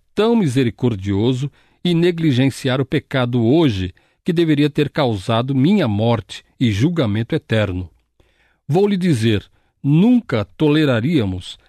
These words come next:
a insubordinação que Deus tolera. Nós pisamos em sua misericórdia,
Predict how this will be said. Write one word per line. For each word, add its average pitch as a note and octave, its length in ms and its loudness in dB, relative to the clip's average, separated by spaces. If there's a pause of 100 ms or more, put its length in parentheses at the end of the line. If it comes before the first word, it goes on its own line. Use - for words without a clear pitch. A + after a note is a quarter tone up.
a A#2+ 160 -2
insubordinação D3 1160 0
que - 140 -6
Deus B2 320 -2
tolera. G#2 480 -2 (640)
Nós C#3+ 320 0
pisamos C#3+ 920 0
em B2+ 160 2
sua F#3+ 440 -2
misericórdia, D3+ 920 -2